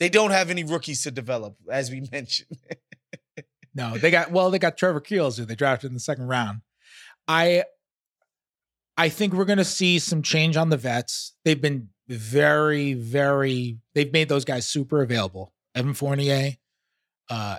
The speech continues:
Speaker 2: Alec Burks, uh, Nerlens Noel, any of those three, maybe even two of those three could end up being out. It wouldn't surprise me.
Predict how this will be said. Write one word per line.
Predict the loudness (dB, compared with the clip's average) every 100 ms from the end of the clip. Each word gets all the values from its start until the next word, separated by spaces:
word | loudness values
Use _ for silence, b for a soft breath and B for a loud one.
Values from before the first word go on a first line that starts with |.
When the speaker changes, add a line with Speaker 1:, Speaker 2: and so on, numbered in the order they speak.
| -4
Speaker 2:
Alec | 0 0 0
Burks, | 0 0 -2 -6 -4 -4 -6 _ _ _ _ -14 -14 _ -10
uh, | -8 -6
Nerlens | 0 2 2 4
Noel, | 4 4 4 2 -2 -6 _ _ _ _ _ _ _ -6
any | -2 0 2
of | 0 2
those | 2 2 -2
three, | -2 0 2 0 -6 _ _
maybe | 0 2 2
even | 0 0 0
two | 0 2
of |
those | 2 -2 -4
three | -8 -10 -12 _ _ _ -4
could | -2
end | 0
up | -2 0
being | 0 2
out. | 0 0 -6 _ _ -2
It | 0
wouldn't | 2 0 -2
surprise | -4 -2 -2 -2 -6
me. | -8 -10